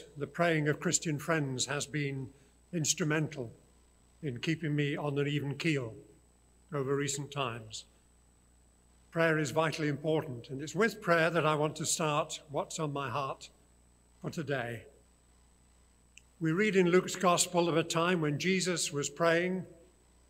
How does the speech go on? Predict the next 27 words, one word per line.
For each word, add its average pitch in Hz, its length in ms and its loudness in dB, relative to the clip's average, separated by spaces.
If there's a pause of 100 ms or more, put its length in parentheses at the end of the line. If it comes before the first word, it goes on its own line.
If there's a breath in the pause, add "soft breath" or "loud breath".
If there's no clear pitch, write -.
(100)
apparently, 196 720 2
as 175 240 2
so 156 200 2
often, 190 280 2
on 175 200 -2
his 170 160 -2
own, 143 320 2 (880)
although 156 300 0
his 160 100 -2
disciples 147 640 0
must 160 240 -2
have 156 100 -6
been 143 220 0
nearby, 143 560 -2
because 135 300 -8
when 156 160 0
he 147 100 -2
finished, 151 560 -4 (840)
one 175 180 2
of 180 140 2
them 143 180 -2
said, 147 280 -2
"Lord, 185 440 0 (160)
teach 202 340 -4
us 175 460 -2 (460)
to 151 100 -8
pray." 127 400 2